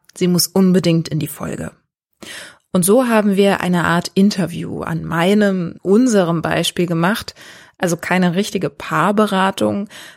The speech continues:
aber zumindest saßen wir zu dritt am Küchentisch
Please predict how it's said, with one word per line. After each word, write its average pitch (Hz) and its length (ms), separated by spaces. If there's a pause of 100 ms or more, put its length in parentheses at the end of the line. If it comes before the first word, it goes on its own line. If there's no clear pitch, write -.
(140)
aber 190 160
zumindest 262 580
saßen 202 400
wir 190 120
zu - 160
dritt 190 340
am 151 140
Küchentisch 185 720